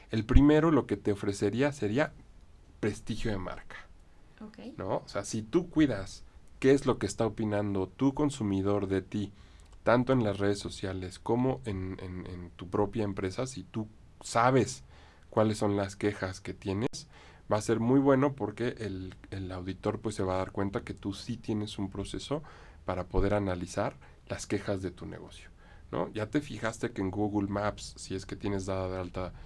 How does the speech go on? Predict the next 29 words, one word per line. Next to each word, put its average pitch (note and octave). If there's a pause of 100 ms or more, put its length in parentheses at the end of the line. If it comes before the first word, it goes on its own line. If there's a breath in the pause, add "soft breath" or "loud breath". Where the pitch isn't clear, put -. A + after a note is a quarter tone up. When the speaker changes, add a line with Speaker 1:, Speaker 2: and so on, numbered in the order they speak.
(220 loud breath)
Speaker 1:
tus -
locales, F2+ (280)
la F2+
gente A2
se -
puede G#2
quejar F#2
de G2
ahí. G2 (640 soft breath)
¿Has D3
atendido A#2+
esas F#2+
quejas? - (600 loud breath)
Si -
no C3+
las F3
has D3+
atendido A#2+
y G#2
las F#2+
atiendes, B2
créeme C#3+ (160)
que G2
el G2
consumidor G2+
lo G#2+
va G#2
a G#2+
agradecer, G2+